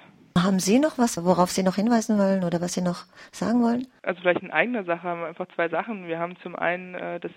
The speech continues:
Speaker 2: Wildkatzenmonitoring führen wir ja durch, sprich wir gucken, wo kommt die Wildkatze alles vor. Äh, und da haben wir verschiedene Methoden, die wir uns dazu nutzen machen. Äh, zum einen sammeln wir Haare und untersuchen die dann genetisch.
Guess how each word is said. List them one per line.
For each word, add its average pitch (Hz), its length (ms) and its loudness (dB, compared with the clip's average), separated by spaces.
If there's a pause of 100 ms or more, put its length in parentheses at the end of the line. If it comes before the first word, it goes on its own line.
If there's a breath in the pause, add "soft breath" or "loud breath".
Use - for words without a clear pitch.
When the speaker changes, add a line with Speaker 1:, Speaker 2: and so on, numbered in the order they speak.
Speaker 2:
Wildkatzenmonitoring 214 1160 -2 (100)
führen 208 200 -8
wir 202 80 -2
ja 202 60 -4
durch, 208 240 -2
sprich - 340 -8
wir 175 160 0
gucken, 185 720 -6
wo 180 120 -2
kommt 196 240 -2
die 185 100 -6
Wildkatze 185 380 2
alles 180 180 2 (160)
vor. 226 320 10 (520 loud breath)
Äh, 175 260 -2
und 175 80 -6
da 160 80 -2
haben 175 140 -6
wir 185 80 -4
verschiedene 185 340 -8
Methoden, 240 480 2
die 214 80 -4
wir 196 80 -4
uns 190 100 -10
dazu 190 220 -6
nutzen 226 320 -6
machen. 220 420 0 (680)
Äh, 170 160 -4
zum - 160 -14
einen 165 240 -8
sammeln 156 260 -6
wir 156 160 -2
Haare 185 260 6
und 175 140 -8
untersuchen 175 500 -10
die 185 100 -10
dann 170 200 -10
genetisch. 185 480 -6